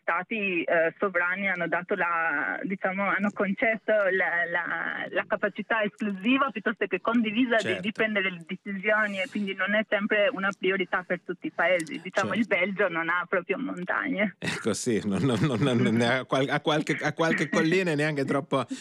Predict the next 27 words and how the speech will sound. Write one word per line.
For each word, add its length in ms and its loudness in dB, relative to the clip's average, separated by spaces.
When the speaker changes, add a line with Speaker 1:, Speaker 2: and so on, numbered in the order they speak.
Speaker 2:
eh, 220 2
troppo 440 -2
alta. 460 0
Eh, 200 4
per 140 2
l'Olanda 500 2
probabilmente 600 2
pure. 380 2
Senta, 460 0
eh, 460 2
diciamo 840 0
che, 460 0
ehm, 1300 -2
eh, 140 -2
p-, 240 -16
parlando 360 2
da 80 2
una 160 2
prospettiva, 720 0
insomma, 580 0
tra 200 -2
Macedonia 1160 0
e, 100 2
e, 440 2
e, 420 2
e 60 4
Albania, 720 2